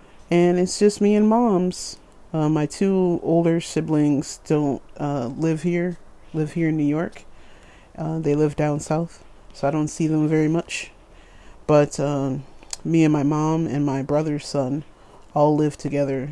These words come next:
in central New York for the time being. Supposed to be temporary, but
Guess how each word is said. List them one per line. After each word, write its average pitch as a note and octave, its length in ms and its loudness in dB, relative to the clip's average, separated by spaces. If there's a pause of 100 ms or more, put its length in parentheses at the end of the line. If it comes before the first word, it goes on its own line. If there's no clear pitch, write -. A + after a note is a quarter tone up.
in D3+ 140 -4
central D3 420 -4
New C3+ 160 0
York C3 300 -6
for - 240 -8
the D3 60 -6
time C3 340 -2
being. C#3 420 -2 (520)
Supposed A3+ 320 6
to G3+ 40 0
be G3+ 120 2
temporary, G#3+ 640 6
but F3 160 -2